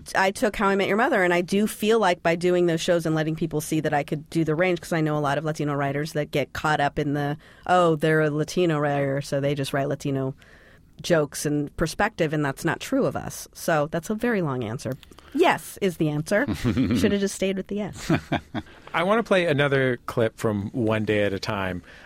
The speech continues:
Speaker 2: Uh, and my guests are, uh, Gloria Calderon-Kellett and, uh, Mike Royce, who are the showrunners of the program. Um, so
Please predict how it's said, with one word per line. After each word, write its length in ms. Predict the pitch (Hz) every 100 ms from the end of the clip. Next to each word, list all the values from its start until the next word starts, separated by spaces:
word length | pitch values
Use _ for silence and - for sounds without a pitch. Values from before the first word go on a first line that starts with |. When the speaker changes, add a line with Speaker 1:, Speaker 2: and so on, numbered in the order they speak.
| -
Speaker 2:
Uh, 120 | 123 117
and 260 | 120 139 143
my 300 | 135 123 117
guests 600 | 113 104 139 131 127 -
are, 300 | 151 143 135 135
uh, 160 | 120
Gloria 380 | 104 135 131 127
Calderon-Kellett 800 | 131 127 120 120 113 147 131 123
and, 340 | 127 113 110 -
uh, 460 | 127 107 104 98 98
Mike 340 | 127 117 117 123
Royce, 280 | 123 110
who 380 | - 113 104 101 -
are 400 | 104 101 98 95
the 140 | 104
showrunners 580 | 101 - 117 117 107 101
of 80 | 95
the 40 |
program. 520 | - 98 90 90 87 - - - - - -
Um, 320 | 120 113 123 -
so 340 | - 175 151